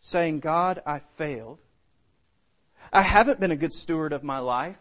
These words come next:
of my time, my body, whatever it is. Have mercy on me and help me." And the end goal between repentance and resolutions, it's very similar, but the way you get there is altogether different.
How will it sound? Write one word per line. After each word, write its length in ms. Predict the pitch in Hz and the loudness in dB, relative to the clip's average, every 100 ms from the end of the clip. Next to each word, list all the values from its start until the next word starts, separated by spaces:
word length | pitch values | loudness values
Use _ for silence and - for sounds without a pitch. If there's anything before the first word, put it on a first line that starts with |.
| _ _ _ - | _ _ _ -18
of 100 | 160 | -10
my 160 | 151 131 | -6 -6
time, 540 | - 151 156 180 180 | -6 -6 -4 -6 -6
my 100 | 127 | -6
body, 480 | 127 147 147 175 190 | -2 -2 0 -2 -4
whatever 400 | 139 147 160 170 | -2 -2 -2 0
it 60 | |
is. 280 | 147 151 202 - - | 0 0 -2 -12 -8
Have 200 | - 214 | 0 0
mercy 400 | 214 233 240 226 | 2 -2 -2 -6
on 220 | 208 180 | -4 -6
me 240 | 170 160 160 - | -4 -6 -8 -10
and 160 | - 170 | -6 -6
help 400 | - - 214 196 | -6 -4 -4 -4
me." 380 | 156 160 120 117 - - | -8 -10 -10 -14 -18 -6
And 200 | 240 208 | -4 -4
the 160 | 233 247 | -6 -8
end 320 | 285 311 226 | -8 -6 -6
goal 380 | 240 247 220 165 | -2 2 2 2
between 440 | 165 - 208 196 | -2 -6 -8 -4
repentance 600 | 180 - 233 240 226 220 | -4 -2 -4 -4 -6 -8
and 100 | 180 | -6
resolutions, 720 | 185 180 185 220 - 160 147 | -6 -6 -6 -6 -8 -10 -10
it's 140 | 220 208 | -10 -8
very 320 | 170 262 254 | -2 -2 -2
similar, 560 | - 208 220 123 131 233 _ _ _ _ _ _ _ _ _ _ _ | -4 -8 -6 -6 -8 -10 _ _ _ _ _ _ _ _ _ _ _
but 100 | 160 | -20
the 80 | 185 | -14
way 140 | 175 233 | -12 -12
you 140 | 233 | -14
get 260 | 185 214 143 | -14 -16 -12
there 160 | 127 | -10
is 100 | 120 - | -12 -14
altogether 500 | 139 - - 123 107 | -18 -18 -18 -18 -18
different. 340 | 110 - - | -18 -20 -20